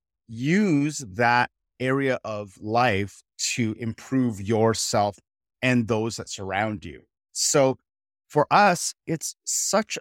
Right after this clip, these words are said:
a blessing to be able to give back to youth and to provide to them what we thought we would want or need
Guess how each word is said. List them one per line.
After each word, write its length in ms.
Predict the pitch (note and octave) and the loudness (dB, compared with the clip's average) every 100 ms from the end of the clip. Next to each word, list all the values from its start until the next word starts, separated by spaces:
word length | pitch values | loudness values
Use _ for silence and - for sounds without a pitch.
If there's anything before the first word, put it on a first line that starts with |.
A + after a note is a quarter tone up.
| - | -10
a 60 | |
blessing 480 | A2+ A2+ A#2+ - F3 | -4 -2 0 -2 -6
to 120 | - G2+ | -6 -6
be 160 | A2 | -4
able 180 | A2+ A2+ | -2 -4
to 120 | - | -8
give 360 | E2+ A#2 A2+ - | -8 -8 -8 -4
back 320 | G2+ G#2+ C3 - | 0 0 -2 -6
to 120 | A#2 | -8
youth 400 | F2 G2 B2 D3 | -6 -2 -2 -2
and 180 | A2+ G#2 | -2 -2
to 180 | - A2+ - _ _ _ | 0 -4 -4 _ _ _
provide 560 | D#3 A#2 B2 B2 E3+ - | -2 2 4 4 2 -2
to 120 | B2+ | -2
them 440 | G#2 A#2+ B2 G#2+ | 2 2 2 -2
what 180 | A2+ C3 - | -2 -2 -4
we 400 | A#2 A#2+ D#3+ A#3 | -10 -6 -4 -4
thought 360 | - C#3 B2 G#2+ | 2 2 2 2
we 200 | C3+ F3+ | 4 4
would 280 | D3+ A#2 | 2 0
want 380 | G2 G2+ G2 A#2 - | -2 0 0 0 -4
or 280 | A2+ G2+ F2 | -6 -6 -6
need 480 | G#2 G#2+ A2 C3 | -2 0 0 -2